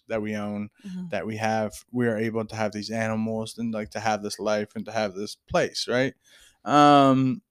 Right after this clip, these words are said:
Speaker 1: so I think at a glance, like, when you usually say, like, "Oh, my girlfriend's in the military and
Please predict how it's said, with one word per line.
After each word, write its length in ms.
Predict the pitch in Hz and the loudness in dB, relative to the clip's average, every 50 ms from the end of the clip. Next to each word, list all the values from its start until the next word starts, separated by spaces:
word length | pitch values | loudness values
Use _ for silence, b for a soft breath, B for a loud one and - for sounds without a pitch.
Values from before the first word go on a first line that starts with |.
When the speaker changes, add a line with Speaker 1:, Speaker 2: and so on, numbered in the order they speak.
| _ _ _ _ _ _ _ _ _ _ _ _ _ _ _ _ _ _ _ _ _ _ | _ _ _ _ _ _ _ _ _ _ _ _ _ _ _ _ _ _ _ _ _ _
Speaker 1:
so 160 | - - 139 | 0 4 6
I 100 | 131 135 | 6 6
think 460 | 135 131 - 165 160 165 156 - - _ _ _ _ _ - | 6 4 2 2 2 2 0 -2 -8 _ _ _ _ _ 4
at 180 | 131 135 135 | 6 6 8
a 60 | 127 123 | 6 4
glance, 920 | 117 120 - 123 120 120 127 131 139 156 170 - - - - - - - _ _ _ _ _ _ _ _ _ _ _ _ _ _ _ _ _ _ _ _ _ _ _ _ _ _ _ _ _ _ _ _ - | 2 0 0 2 4 6 6 6 4 4 0 0 -2 0 0 -2 -4 -6 _ _ _ _ _ _ _ _ _ _ _ _ _ _ _ _ _ _ _ _ _ _ _ _ _ _ _ _ _ _ _ _ -2
like, 160 | 139 135 127 | -2 0 2
when 80 | 147 147 | 2 2
you 120 | 143 143 | 2 2
usually 320 | 156 175 180 175 185 175 156 | 2 0 2 2 2 2 4
say, 240 | - - 151 147 135 | 4 4 4 4 4
like, 120 | 131 123 131 | 2 2 2
"Oh, 160 | 156 170 165 | 0 2 2
my 120 | 160 151 | 0 0
girlfriend's 300 | 147 147 151 143 151 139 | -2 -2 -4 -4 -4 -6
in 80 | 143 143 | -4 -2
the 60 | 143 | 0
military 560 | 139 135 135 127 147 139 135 131 131 131 131 | 0 0 0 2 4 4 4 6 4 4 2
and 280 | 123 120 117 113 107 | 2 0 0 -2 -4